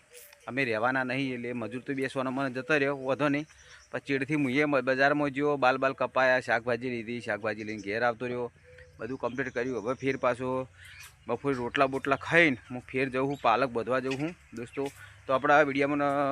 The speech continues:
આટલો વિરામ લેશું, બીજો આપતો ભાગ આવશે. હમ.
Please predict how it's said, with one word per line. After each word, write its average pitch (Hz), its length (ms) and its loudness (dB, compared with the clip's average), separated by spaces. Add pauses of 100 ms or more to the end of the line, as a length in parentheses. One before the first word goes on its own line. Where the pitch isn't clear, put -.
(760)
આટલો 123 240 0
વિરામ 131 320 0
લેશું, 139 280 -2
બીજો 131 560 0 (160)
આપતો 123 300 -6
ભાગ 113 260 -2
આવશે. 123 440 -2 (720)
હમ. 123 380 -6